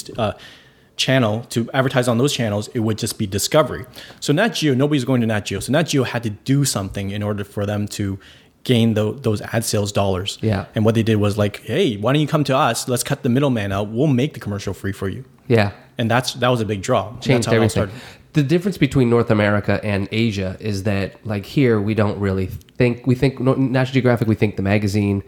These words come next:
Speaker 1: Hmm.
Speaker 2: Discovery Channel, okay, there's Cesar Millan or whatever. But, like, in Asia, those brands are huge. So there's Discovery Channel, National Geographic, C N N. Those are your big three broadcasters, I would say.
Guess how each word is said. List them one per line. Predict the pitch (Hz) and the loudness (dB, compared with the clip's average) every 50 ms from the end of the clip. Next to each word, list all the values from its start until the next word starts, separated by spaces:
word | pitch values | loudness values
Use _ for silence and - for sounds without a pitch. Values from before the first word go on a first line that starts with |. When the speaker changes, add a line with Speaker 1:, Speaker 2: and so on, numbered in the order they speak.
| - - | -2 0
Speaker 1:
Hmm. | 127 110 101 - - _ _ _ _ | 0 0 0 -4 -10 _ _ _ _
Speaker 2:
Discovery | - 127 - - 160 135 135 135 | 0 0 2 2 2 4 4 2
Channel, | 131 143 135 127 123 117 | 4 2 2 4 4 4
okay, | 110 107 - 110 104 | 2 2 2 0 0
there's | 98 101 98 92 - - | 2 0 0 -2 -4 -8
Cesar | - - - - 123 104 101 98 | -14 -14 -6 -4 -2 0 0 0
Millan | 95 95 95 92 92 92 92 92 | 0 2 0 0 0 0 0 0
or | 92 | 0
whatever. | 95 95 95 95 95 95 95 98 98 - - - - - - - | 0 0 -2 -2 -2 -2 -2 -2 -2 -4 -8 -16 -20 -20 -12 -2
But, | 139 120 127 123 127 | 2 2 2 4 4
like, | 117 110 107 101 - | 2 2 2 2 2
in | 127 110 | 2 2
Asia, | 107 107 107 110 117 131 117 | 2 2 2 4 4 4 4
those | 117 113 113 | 4 4 4
brands | 104 117 117 110 107 98 | 4 4 4 4 2 0
are | 101 98 | -2 -6
huge. | 92 - - - - 113 107 101 92 87 69 60 - - - - - - - - _ | -6 -6 -8 -2 0 0 0 2 0 -2 -6 -10 -12 -16 -18 -18 -20 -20 -20 -20 _
So | - - 113 | 0 2 4
there's | 110 107 98 | 4 4 2
Discovery | - 110 98 - - 123 110 104 113 107 | 0 -2 -2 0 2 2 4 4 2 2
Channel, | 95 - 113 107 107 104 101 101 95 - - - _ | 2 2 0 2 2 2 2 0 0 -4 -8 -14 _
National | - 107 107 107 104 - 117 | 0 2 2 2 2 0 0
Geographic, | 107 110 104 98 104 101 101 101 101 - - 104 101 98 - - - - - - _ _ _ | 2 2 2 2 0 0 2 0 0 0 0 -2 -2 -2 -6 -16 -20 -20 -20 -20 _ _ _
C | - - - 123 117 | -6 0 2 4 4
N | 113 104 104 | 4 4 4
N. | 104 98 98 98 101 101 101 98 90 - _ _ _ _ - | 2 2 2 2 2 2 0 -2 -4 -6 _ _ _ _ -2
Those | 113 120 131 127 123 | 2 4 4 4 4
are | 120 | 4
your | 110 107 104 | 2 2 2
big | 98 98 110 107 107 104 | 2 4 2 2 2 0
three | - - 101 107 101 98 95 | -4 -6 -2 0 0 0 0
broadcasters, | 98 101 95 98 95 - - 98 95 92 92 - 104 95 | 0 0 0 0 -2 -2 -2 -4 -4 -4 -4 -4 -4 -2
I | 101 92 | -2 -2
would | 98 98 95 | -2 -2 -2
say. | - - 107 95 90 90 98 95 | -2 0 0 0 0 -4 -6 -8